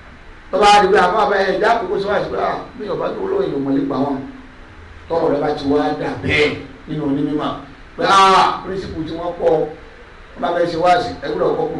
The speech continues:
kò tí ì kàn sẹ́gbẹ́ kan báyìí." Ó tún ní àwọn èròjà tí tó gbọ́dọ̀ wà nínú tí wọn, tá bá ti ń dákọ̀ kan báyìí, wọ́n gbọ́dọ̀ kọ́ wa wọn.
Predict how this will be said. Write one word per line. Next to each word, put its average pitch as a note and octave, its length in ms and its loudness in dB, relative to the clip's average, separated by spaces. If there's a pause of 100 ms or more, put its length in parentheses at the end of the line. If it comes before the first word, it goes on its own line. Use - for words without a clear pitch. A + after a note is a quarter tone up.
kò C#3+ 120 -8
tí C#3 140 -6
ì - 100 -8
kàn C#3+ 160 -8
sẹ́gbẹ́ D#3+ 280 2
kan C#3+ 100 -2
báyìí." D3 220 0 (960)
Ó - 120 -6
tún F#3 200 -4
ní F#3 120 -2
àwọn D#3 240 2
èròjà C3+ 360 2
tí - 160 -6
tó - 140 -8
gbọ́dọ̀ F3+ 280 2
wà D3 80 4
nínú D3 240 0
tí - 140 -10
wọn, D3 180 -4 (100)
tá - 140 -10
bá E3 120 2
ti E3 100 -2
ń E3 120 -8
dákọ̀ D#3+ 240 0
kan - 120 -6
báyìí, D3+ 220 -2 (460)
wọ́n D3+ 180 -8
gbọ́dọ̀ D#3 240 0
kọ́ D3+ 120 -2
wa C#3+ 140 2
wọn. C3 200 -4